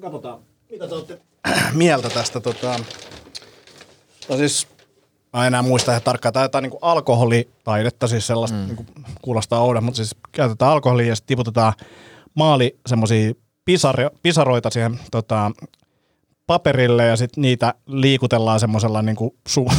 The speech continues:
Speaker 1: <laughs> sumuttimella. Kuulostaa tosi oudolta, mutta tota, oli itse asiassa supersiistiä. Ja, ja tässä on tää mun taideteos, voitte sitä siitä ihailla.
Speaker 2: Miten päin tää on niinku näin?
Speaker 1: Siellä on se nimmari siinä.
Speaker 2: Nimmari paljastaa
Speaker 1: <clears throat> Nim-,
Speaker 2: suunnan.
Speaker 1: nimmari, nimmari paljastaa suunnan.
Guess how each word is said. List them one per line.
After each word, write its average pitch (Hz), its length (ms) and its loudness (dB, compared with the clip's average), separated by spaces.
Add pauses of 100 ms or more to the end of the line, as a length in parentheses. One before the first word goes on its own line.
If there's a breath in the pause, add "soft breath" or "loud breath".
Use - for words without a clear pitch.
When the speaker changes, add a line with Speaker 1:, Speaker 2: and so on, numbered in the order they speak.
(140)
Speaker 1:
<laughs> - 100 -6
sumuttimella. 113 680 2
Kuulostaa 120 360 0
tosi 110 180 -2
oudolta, 104 280 -4
mutta 113 200 -8
tota, 113 220 -6 (460 loud breath)
oli 139 160 0
itse 127 160 -2
asiassa 131 220 -2
supersiistiä. 117 680 -4 (500 soft breath)
Ja, 117 300 -2
ja 120 180 -2 (140)
tässä 139 220 0
on 117 40 -4
tää 117 120 0
mun 104 140 -4
taideteos, 123 680 0 (260 loud breath)
voitte 117 240 -10
sitä - 140 -14
siitä 113 240 -4 (580)
ihailla. 120 560 2
Speaker 2:
Miten 110 260 -2
päin 78 200 -4
tää 82 140 -4
on 76 60 -12
niinku 82 240 -14
näin? 87 380 -10
Speaker 1:
Siellä 107 220 -6
on 127 60 -2
se 135 80 0 (440)
nimmari 135 420 0
siinä. 123 140 -2
Speaker 2:
Nimmari 92 260 -2
paljastaa 85 520 -2
Speaker 1:
<clears throat> - 20 0
Nim-, - 20 2
Speaker 2:
suunnan. 175 280 2
Speaker 1:
nimmari, 143 440 2
nimmari 131 300 0
paljastaa 120 360 -2
suunnan. 120 320 0